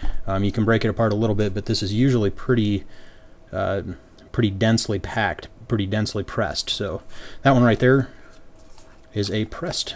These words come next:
tobacco. Then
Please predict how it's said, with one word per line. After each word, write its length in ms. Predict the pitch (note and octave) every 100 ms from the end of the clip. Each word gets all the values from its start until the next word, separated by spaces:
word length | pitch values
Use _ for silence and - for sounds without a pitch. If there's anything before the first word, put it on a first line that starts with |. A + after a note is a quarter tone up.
| -
tobacco. 400 | - F#2+ - - - - - - - - - - - - - - - - - - - - - - - - - - - - - - - - - - - - - - - - - - - - - - - - -
Then 320 | C#3+ F#3+